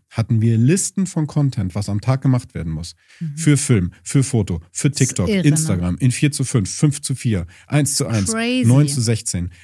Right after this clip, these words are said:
Speaker 1: Dann kommt dann noch dieser eine TikToker mit ans
Speaker 2: Das
Speaker 1: Set, dann
Speaker 2: ist
Speaker 1: kommt dann noch dies.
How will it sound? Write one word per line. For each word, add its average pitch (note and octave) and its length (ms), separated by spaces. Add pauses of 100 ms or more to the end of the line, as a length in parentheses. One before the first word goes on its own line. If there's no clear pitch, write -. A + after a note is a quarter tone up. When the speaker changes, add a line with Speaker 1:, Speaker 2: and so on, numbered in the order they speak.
Speaker 1:
Dann A2+ 160
kommt C#3 240
dann A#2 80
noch A#2+ 140
dieser A2+ 200
eine G2+ 220
TikToker D#3 460
mit D#3 160
ans C#3+ 160
Speaker 2:
Das G3 80
Speaker 1:
Set, D#3+ 80
dann - 80
Speaker 2:
ist B2 60
Speaker 1:
kommt C3 260
dann A2 60
noch A2 120
dies. E3 320